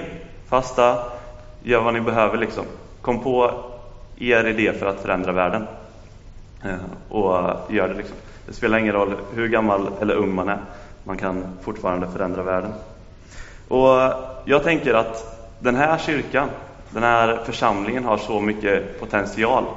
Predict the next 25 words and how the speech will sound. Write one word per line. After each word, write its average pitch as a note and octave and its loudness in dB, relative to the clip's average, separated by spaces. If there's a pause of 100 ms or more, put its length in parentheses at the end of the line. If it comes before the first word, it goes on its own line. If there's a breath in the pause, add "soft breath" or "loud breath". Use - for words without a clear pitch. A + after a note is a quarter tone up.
(400 loud breath)
Och A2+ 4 (960)
Gud, B2+ 4
eller A2+ 4
Gud, B2+ 0
han A#2+ 0
säger A#2+ 2
det G#2+ 4
i - -2
Gamla G#2 2
testamentet, G2+ -4
att - -8 (120)
mina B2 2
tankar A2+ 2
är G2+ 4
inte F#2 0
era G2 2
tankar. G#2 -4 (600 loud breath)
Eh, F2+ -6 (220)
mina G#2 2
tankar G#2+ 0
är F#2+ -2
högre G#2 2
än G#2+ -2
era G2 2
tankar. - -8